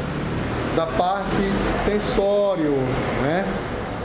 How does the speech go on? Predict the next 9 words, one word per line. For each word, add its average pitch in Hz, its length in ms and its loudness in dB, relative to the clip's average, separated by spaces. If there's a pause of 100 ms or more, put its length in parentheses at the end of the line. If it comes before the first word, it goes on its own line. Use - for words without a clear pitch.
(100)
A 117 40 -2
parte 160 360 -2
sensorial 180 1040 2
que 170 80 2
contribui 180 640 2
muito 165 680 0
pra 156 180 2
essa 165 220 0
situação. 165 720 0